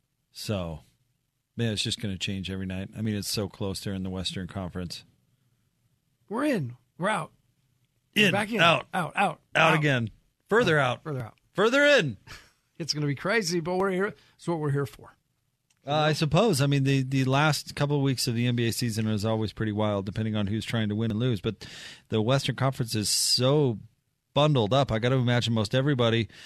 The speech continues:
Speaker 1: at least everybody from about, let's see here, from about the Suns at eight and a half back of first place down.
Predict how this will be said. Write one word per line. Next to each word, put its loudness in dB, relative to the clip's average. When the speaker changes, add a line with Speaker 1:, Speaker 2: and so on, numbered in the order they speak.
Speaker 1:
at 2
least 4
everybody 4
from 2
about, 4
let's 0
see 0
here, 2
from -2
about 0
the 0
Suns 2
at 0
eight 2
and 0
a 4
half 2
back 2
of -2
first 0
place 0
down. 0